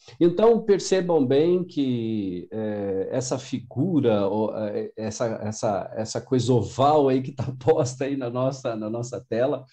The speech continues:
metade dela trata, né, do conhecimento, é, e,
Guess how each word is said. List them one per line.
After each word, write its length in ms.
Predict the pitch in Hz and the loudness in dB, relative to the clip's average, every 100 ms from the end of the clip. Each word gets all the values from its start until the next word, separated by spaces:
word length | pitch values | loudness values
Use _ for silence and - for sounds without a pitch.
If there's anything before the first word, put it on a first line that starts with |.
| _ _ _ _ | _ _ _ _
metade 640 | 120 143 143 147 156 147 123 | 2 2 4 4 2 0 0
dela 360 | 127 143 123 | 4 4 2
trata, 560 | - 127 135 151 - 104 | 0 -2 -2 -2 -2 -4
né, 160 | 127 | -2
do 160 | 139 131 | -4 -6
conhecimento, 1200 | 127 135 139 135 127 120 151 180 175 127 104 - _ _ - | -6 -4 -4 -6 -8 -2 -2 -2 -2 -4 -4 -6 _ _ -4
é, 1000 | 110 113 110 107 107 104 101 98 95 - - | 0 2 2 0 -2 -4 -4 -4 -4 -6 -6
e, 160 | - | -6